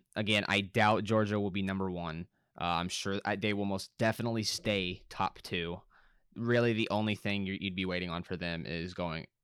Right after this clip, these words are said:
is if they go to number one or not. Um, and that all, again, that all depends on how Alabama does against Ole Miss.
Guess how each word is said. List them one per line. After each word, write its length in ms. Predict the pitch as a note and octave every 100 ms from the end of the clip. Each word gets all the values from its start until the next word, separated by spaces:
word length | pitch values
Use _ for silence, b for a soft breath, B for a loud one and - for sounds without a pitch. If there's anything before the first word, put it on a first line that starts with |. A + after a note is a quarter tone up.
| _
is 220 | F#2 F2+ -
if 140 | F#2
they 100 | E2+
go 140 | - C2+
to 60 |
number 220 | C#2+ D#2
one 200 | D2 B1+
or 60 | G#1
not. 260 | G1+ - _ _ _ _ _ _
Um, 360 | E2+ E2+ E2 D2
and 100 | F#2+
that 140 | F#2+
all, 140 | F#2 -
again, 300 | F#2+ F#2+ F2
that 160 | F#2 -
all 180 | F#2+ G2
depends 520 | - G#2 F#2 F2+ -
on 300 | F2 E2+ F2
how 300 | - F2 F2
Alabama 400 | D#2+ E2+ E2 E2
does 240 | D#2+ E2+ F#2
against 220 | D#2 F2+
Ole 100 | D2+
Miss. 320 | G2 F2 -